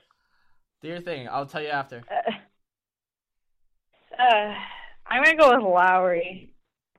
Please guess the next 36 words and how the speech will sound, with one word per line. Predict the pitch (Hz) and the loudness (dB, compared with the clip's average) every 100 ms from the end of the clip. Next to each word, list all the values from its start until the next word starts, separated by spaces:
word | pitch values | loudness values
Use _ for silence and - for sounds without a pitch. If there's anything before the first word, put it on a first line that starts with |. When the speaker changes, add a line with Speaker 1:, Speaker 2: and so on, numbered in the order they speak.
| _ - - - | _ -20 -20 -14
Speaker 1:
All | 185 | -10
right. | 226 220 226 _ _ _ | -8 -8 -12 _ _ _
He's | 147 165 | -20 -14
good. | 190 208 190 170 - | -8 -8 -10 -16 -20
You | 131 | -20
can't | 185 180 | -16 -14
go | 185 | -10
wrong | 175 165 | -6 -6
with | 160 | -6
these | 147 123 | -12 -10
guys. | 131 123 | -10 -10
They're | 131 | -6
all | 147 139 | -6 -4
all-stars | 139 139 143 131 | -6 -8 -12 -10
for | 139 | -14
a | 131 | -14
reason. | 127 120 110 101 101 _ _ _ _ _ | -14 -16 -20 -20 _ _ _ _ _ _
I'm | 135 170 | -8 -8
gonna | 202 214 | -4 0
go, | 196 190 208 - | 2 0 -2 -8
Speaker 2:
<laughs> | _ | _
Speaker 1:
I'm | 165 | -8
gonna | 180 202 | -6 -6
go | 196 190 190 | -4 -4 -4
with, | 185 170 - _ | -6 -8 -12 _
um, | 147 147 135 127 123 120 120 _ _ _ _ _ _ _ _ _ _ _ _ _ _ _ _ _ _ - | -6 -4 -4 -8 -14 -18 -20 _ _ _ _ _ _ _ _ _ _ _ _ _ _ _ _ _ _ -16
gonna | 160 | -10
go | |
with | 160 | -10
Paul | 175 151 | -8 -8
George. | 143 135 120 - _ _ _ _ _ _ - - _ _ _ _ _ _ _ _ - - - _ _ - | -8 -10 -12 -18 _ _ _ _ _ _ -20 -20 _ _ _ _ _ _ _ _ -20 -20 -20 _ _ 0
Speaker 2:
I | 247 | 4
was | 262 285 294 | 6 4 4
gonna, | 233 214 208 | -2 -2 -4
I | 247 262 | 2 2
was | 302 | 2